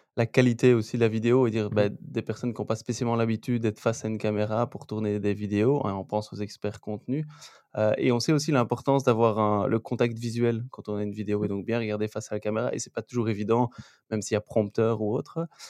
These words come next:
Speaker 1: Et donc j'ai vu, une, euh, et je vous mettrai le, le lien aussi en commentaire vers, euh, cette fonctionnalité développée par l'entreprise NVIDIA, euh,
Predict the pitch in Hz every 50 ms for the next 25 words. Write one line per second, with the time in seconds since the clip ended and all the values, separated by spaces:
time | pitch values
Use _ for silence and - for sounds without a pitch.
0 | - _ _ 120 120 123 113 117 117 113 120 127 139 139 131 117 107 110 113 98
1 | 101 107 101 98 95 98 92 98 107 110 107 110 107 107 104 - - - 110 110
2 | 104 110 - - 123 110 104 104 101 98 101 104 104 104 110 113 113 - - 123
3 | 113 107 - 107 104 107 - - 120 117 113 101 104 104 - 104 101 101 98 98
4 | 107 - - 110 - 104 - - - 107 - - 110 110 107 104 101 - - 127
5 | 139 151 _ - - - _ _ _ - 101 104 98 - 101 - 101 98 98 98
6 | - _ _ - 107 104 104 101 104 101 98 101 95 104 107 120 139 - _ -
7 | _ _ _ _ _ - 107 104 104 101 101 101 101